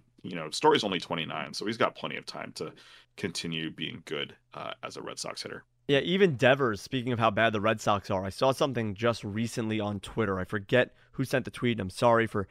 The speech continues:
Speaker 2: not being able to give you credit, but I saw a thing where Devers went from one of the best hitters in baseball this season. He was in the top five best hitters in baseball to then being in the bottom five worst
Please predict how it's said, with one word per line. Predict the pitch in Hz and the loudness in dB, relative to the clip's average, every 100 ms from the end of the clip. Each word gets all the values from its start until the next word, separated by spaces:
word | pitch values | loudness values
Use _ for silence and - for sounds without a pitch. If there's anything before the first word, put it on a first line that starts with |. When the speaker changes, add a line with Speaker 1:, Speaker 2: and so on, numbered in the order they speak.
| - | -4
Speaker 2:
not | 123 117 | 2 4
being | 120 | 4
able | 117 113 | 2 0
to | |
give | 110 | -2
you | 104 | -4
credit, | - 135 113 - - - - | 2 4 4 0 -18 -18 6
but | 131 - | 6 8
I | 127 | 4
saw | - 175 | 6 6
a | 175 | 6
thing | 160 151 135 | 4 2 4
where | 123 117 | 4 2
Devers | 120 139 165 180 | 2 4 4 4
went | 156 151 | 0 0
from | 151 | 0
one | 135 135 131 - _ - | 2 2 0 -8 _ -2
of | 110 | 0
the | 117 | -2
best | - 131 143 | 4 4 4
hitters | - 147 139 | 0 0 2
in | 123 | 2
baseball | 110 113 - 87 104 | 2 0 -2 -6 -2
this | 120 | -4
season. | - 117 - - _ - | -4 -6 -8 -14 _ -4
He | 131 | 0
was | 127 | 2
in | |
the | 127 | 2
top | - 143 - | 4 4 6
five | 147 127 107 101 - _ _ | 6 6 6 0 -10 _ _
best | 135 135 - | 2 2 2
hitters | 143 131 | 0 2
in | 123 | 2
baseball | 117 - 98 101 _ _ | 2 0 -6 -6 _ _
to | 156 | 0
then | 139 160 170 | 6 6 6
being | 147 170 160 | 2 2 2
in | - 143 | -2 -2
the | 139 | -2
bottom | 110 143 165 156 110 | 4 6 6 4 2
five | 113 101 101 - _ _ _ | 2 2 0 -10 _ _ _
worst | 127 143 202 196 | 0 8 8 6